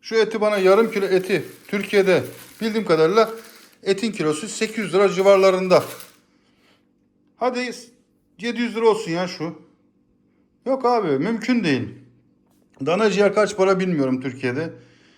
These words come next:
Hiç alıp böyle yedim içtiğim yok. Yani yorumlara yazarsanız sevinirim. Kara-, kanala da abone olun. Böyle aldıkça böyle bir şeyler, hep böyle sağa solu gösteriyorum.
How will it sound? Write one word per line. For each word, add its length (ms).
Hiç 140
alıp 280
böyle 280
yedim 200
içtiğim 340
yok. 440
Yani 280
yorumlara 680
yazarsanız 680
sevinirim. 480
Kara-, 320
kanala 380
da 100
abone 260
olun. 420
Böyle 400
aldıkça 640
böyle 240
bir 60
şeyler, 340
hep 200
böyle 160
sağa 260
solu 220
gösteriyorum. 720